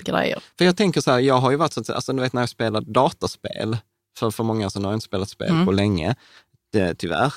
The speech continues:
Speaker 2: Eh, men då var jag alltid så här, du vet, jag samlade alltid på alla resurserna och sen hade jag mycket resurser och sen när jag hade ett överflöd av resurser, ja, då anföll jag datorn.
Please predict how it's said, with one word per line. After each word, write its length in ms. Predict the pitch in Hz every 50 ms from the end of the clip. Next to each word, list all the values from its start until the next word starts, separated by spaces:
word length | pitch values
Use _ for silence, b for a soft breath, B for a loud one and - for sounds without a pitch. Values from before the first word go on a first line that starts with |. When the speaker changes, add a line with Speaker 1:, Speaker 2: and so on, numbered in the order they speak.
| - -
Speaker 2:
Eh, 380 | - 113 110 110 104 101 92 80 -
men 260 | 117 135 123 123 117
då 80 | 139
var 180 | 131 147 156 151
jag 100 | 147 151
alltid 260 | 139 123 - 131 120
så 80 | - 113
här, 60 | 107
du 80 | 104 113
vet, 120 | 104 -
jag 100 | 113 107
samlade 460 | - - 139 151 147 139 120 117 127
alltid 400 | 117 - 120 107 - - 107 -
på 100 | - 107 -
alla 200 | 135 135 127 117
resurserna 600 | 113 110 - - 107 101 - - - - 95 107 110
och 60 | 107
sen 140 | - 131 113
hade 160 | 113 127 120
jag 80 | 120 113
mycket 260 | 120 123 - - 95
resurser 420 | 104 107 - - 107 92 - - -
och 80 | 101
sen 160 | - - 113
när 80 | 113 107
jag 60 | 104
hade 180 | 110 113 113 110
ett 100 | - - - -
överflöd 540 | 123 127 123 107 95 - - 98 92 101 107
av 100 | 104 98
resurser, 440 | 104 107 - - 110 - - - -
ja, 80 | 101 104
då 100 | 104 104
anföll 500 | 85 110 113 107 104 - 92 92 92 98
jag 160 | 95 92 -
datorn. 500 | - 98 98 104 - - - - - 120